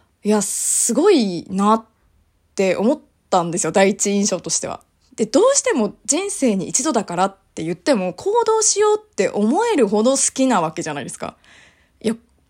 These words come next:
これすごいよね、純粋に。なんか大人になっちゃって、やっぱこう、消極的になっちゃうっていうか、その、自分の恋に対してさ、その好きな人ができたら、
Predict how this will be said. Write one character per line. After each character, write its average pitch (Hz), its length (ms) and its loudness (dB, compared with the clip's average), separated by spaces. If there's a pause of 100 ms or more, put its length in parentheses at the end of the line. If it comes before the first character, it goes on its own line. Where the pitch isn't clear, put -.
(140)
こ 294 140 0
れ 415 80 6
す - 240 0
ご 370 160 2
い 285 60 6
よ 170 120 0
ね、 156 140 -6
純 226 260 4
粋 214 240 -2
に。 190 220 -6
な 214 100 -2
ん 208 40 -4
か 214 80 2
大 220 100 4
人 403 220 2
に 427 80 0
な 427 80 4
っ 427 100 -2
ち - 60 -2
ゃ 208 60 0
っ 202 40 -6
て、 - 160 -8
や 185 80 0
っ 196 60 -4
ぱ - 100 -4
こ 185 300 -4
う、 - 20 -8
消 349 240 -2
極 381 240 -4
的 311 280 -2
に - 20 -2
な 285 140 -2
っ 285 60 -20
ち - 120 -2
ゃ - 20 0
う 156 60 -4
っ - 20 -12
て - 80 -10
い - 20 -6
う - 40 -8
か、 208 80 -6
そ 170 100 -6
の、 160 140 -10 (240)
自 196 180 -2
分 254 180 0
の 247 120 -2
恋 277 240 2
に 160 100 -8
対 160 220 -4
し - 40 -10
て - 80 -10
さ、 - 300 -8
そ 214 140 -2
の 185 40 -2
好 - 60 -4 (200)
き 480 180 -2
な 277 80 4
人 - 180 -2
が 175 100 -2
で 190 120 -2
き - 80 -8
た 175 100 -4
ら、 175 280 0